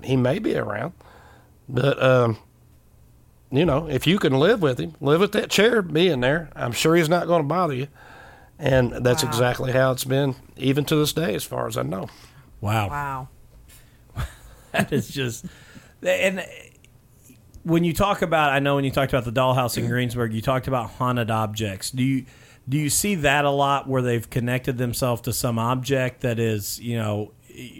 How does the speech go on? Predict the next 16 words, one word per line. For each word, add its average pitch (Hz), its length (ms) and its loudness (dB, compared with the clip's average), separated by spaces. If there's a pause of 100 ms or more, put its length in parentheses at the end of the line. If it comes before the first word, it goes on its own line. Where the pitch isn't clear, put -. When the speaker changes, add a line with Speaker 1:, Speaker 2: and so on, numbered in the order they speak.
(160)
Speaker 3:
was 120 220 -6
important 151 420 0
in 143 60 0
their 139 120 2
life 127 400 0
or 123 60 -8
was 107 140 -4
valuable 120 500 -2
in 123 60 -2
their 123 120 -4
life? 123 380 -6 (600)
Speaker 1:
We 131 260 0
have 165 120 2
actually 139 420 -2
removed, 113 680 0 (400)
uh, 104 340 -8